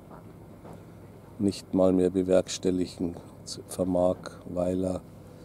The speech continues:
man als Sublimationist andere wichtige Dinge in der Dignifizierung der dicken Dinger zu bewerkstelligen hat, die einem die ganze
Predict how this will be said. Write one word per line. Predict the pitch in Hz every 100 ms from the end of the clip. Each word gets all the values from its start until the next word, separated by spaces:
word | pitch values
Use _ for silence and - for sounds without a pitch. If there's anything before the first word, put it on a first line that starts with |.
| - - - - - - -
man | 95 95
als | 92 -
Sublimationist | 95 98 98 98 95 - 95 98 101 - - - - - - - - - - - - - - - - - - - - - - - - -
andere | 104 113 113 104
wichtige | 101 - - 110 107
Dinge | - 110 107 104 - -
in | 107
der | 104
Dignifizierung | 92 113 117 104 113 101 - 113 107 104 98 - - - - - -
der | 101
dicken | 92 107 - 104 98
Dinger | 104 107 104 92 - - - - - - - - - - - - - - - - - - - - -
zu | - 104
bewerkstelligen | 110 104 104 - - 101 101 104
hat, | 90 104 - -
die | 107
einem | 98 98 90
die | 95
ganze | 98 101 - 101 95